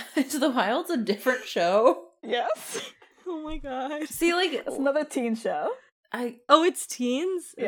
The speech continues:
Speaker 3: Okay.
Speaker 1: Is The Wilds, are they on an island?
Speaker 2: Yes.
Speaker 1: Okay. I, okay. Thanks. Cleared
Speaker 2: Yeah.
Speaker 1: that up.
Speaker 3: Um, I have one more question. Do, does it, do people in here have the desire to learn how to, like,
Speaker 1: In here.
Speaker 3: maintain and, like, <laughs> in here,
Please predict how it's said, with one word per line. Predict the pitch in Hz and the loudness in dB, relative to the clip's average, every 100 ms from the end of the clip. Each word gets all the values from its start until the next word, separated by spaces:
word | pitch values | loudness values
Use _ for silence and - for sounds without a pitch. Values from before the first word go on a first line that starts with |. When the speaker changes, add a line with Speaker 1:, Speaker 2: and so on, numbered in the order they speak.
| 175 | -2
Speaker 3:
Okay. | 170 185 - _ _ _ _ _ _ | -4 -6 -10 _ _ _ _ _ _
Speaker 1:
Is | 277 254 | -2 0
The | 285 | 0
Wilds, | 240 254 294 302 | 2 2 2 0
are | - | -2
they | 233 262 | 0 0
on | 311 | 0
an | 302 | 0
island? | - 180 208 254 302 320 320 - _ _ 220 | -2 -2 -2 -2 0 -2 -4 -8 _ _ -8
Speaker 2:
Yes. | - - - - _ _ _ _ _ - | -8 -8 -16 -20 _ _ _ _ _ -14
Speaker 1:
Okay. | 202 175 147 151 - - | -8 -4 -4 -4 -8 -8
I, | 190 175 - - | -8 -8 -14 -10
okay. | 185 185 151 - _ _ - | -8 -6 -8 -10 _ _ -2
Thanks. | 320 - - - _ _ _ - - | -2 -2 -12 -18 _ _ _ -20 -14
Cleared | - 185 - | -4 -2 -2
Speaker 2:
Yeah. | 185 | -2
Speaker 1:
that | 240 | -2
up. | 156 - - | -4 -6 -2
Speaker 3:
Um, | 240 240 233 | 2 2 2
I | 220 277 | 4 4
have | 285 | 2
one | 311 | -2
more | 294 | -4
question. | 254 196 - 175 170 - 185 | -4 -4 -4 -8 -8 -12 -8
Do, | 240 240 233 | -4 -4 -4
does | 202 247 | -6 -8
it, | 262 202 | -8 -10
do | 233 | -8
people | 254 320 381 | -6 -4 -4
in | 339 | -2
here | 262 240 240 | -2 -2 -2
have | 214 196 185 | -2 -2 -6
the | 196 | -8
desire | 190 180 170 180 | -6 -2 -2 -2
to | - | -6
learn | 175 160 175 | -8 -8 -8
how | 170 | -8
to, | 165 | -6
like, | 151 156 _ - | -8 -10 _ -2
Speaker 1:
In | 226 208 | 0 0
here. | 233 180 170 | -2 -4 -6
Speaker 3:
maintain | 202 190 180 | -6 -4 -4
and, | 175 175 | -4 -4
like, | 165 156 160 - _ _ | -4 -4 -8 -14 _ _
<laughs> | - | 0
in | 294 - 381 320 | 4 12 12 12
here, | 311 294 277 | 10 6 6